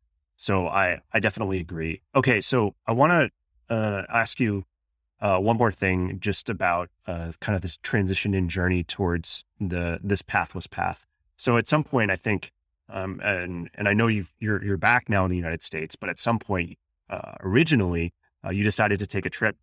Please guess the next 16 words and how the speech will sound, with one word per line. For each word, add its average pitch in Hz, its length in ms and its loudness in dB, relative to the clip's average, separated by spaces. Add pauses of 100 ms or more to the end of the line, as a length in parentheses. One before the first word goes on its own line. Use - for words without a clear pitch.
I 107 60 -8
think, 101 240 -4
to 95 260 -2
Europe, 113 380 0 (600)
and 95 560 2 (280)
that 110 160 4
eventually 110 280 0
kind 110 140 -2
of 101 100 -4
kicked - 280 -2
off 87 400 2 (500)
you 95 400 -4
living 95 360 2
this 87 120 -2
digital 90 320 0
nomad 80 520 -2